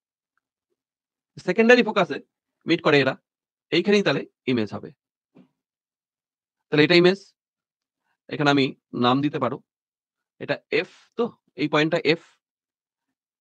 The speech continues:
এটা নাম দাও small পি। তো দেখো ইমেজটা কেমন হয়, nature of image, সেটা আমাদের একটু লেখা উচিত। Nature of image real। আহ, তারপরে কি? real, আর এটা কি?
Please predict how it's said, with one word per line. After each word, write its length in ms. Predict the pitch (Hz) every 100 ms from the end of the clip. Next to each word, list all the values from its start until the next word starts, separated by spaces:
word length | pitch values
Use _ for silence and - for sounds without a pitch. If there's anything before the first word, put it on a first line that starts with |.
| _
এটা 200 | - 139
নাম 280 | 135 127 127
দাও 180 | 127 135
small 340 | - 147 127
পি। 220 | 123 139 175 _ _ _ _ _ _ _ _ -
তো 100 | 151
দেখো 200 | 190 175
ইমেজটা 360 | 165 185 208
কেমন 280 | 190 143 170
হয়, 200 | 147 240 -
nature 320 | 131 147 180 160
of 40 | - 139
image, 320 | 131 - -
সেটা 200 | - 139
আমাদের 200 | 135 143
একটু 120 | 139 120
লেখা 180 | 117
উচিত। 280 | 123 117 131 _ _ _ _ _
Nature 320 | 131 156 165
of 40 | 165
image 200 | 151 156 - _ _ _ _ _ _ _
real। 380 | 131 147 139 170 _ _ _ _ _ _ _ _ _ _ _ _ _ _ _ _ _ _ _ _ _ _ _ _ _ _ _ _ _ _ _ -
আহ, 300 | 127 127 123
তারপরে 320 | 160 165 190
কি? 220 | 170 185 - _ _ - 101 - _ -
real, 440 | 127 147 156 175 - _
আর 120 | 127
এটা 180 | 120 156
কি? 240 | - 170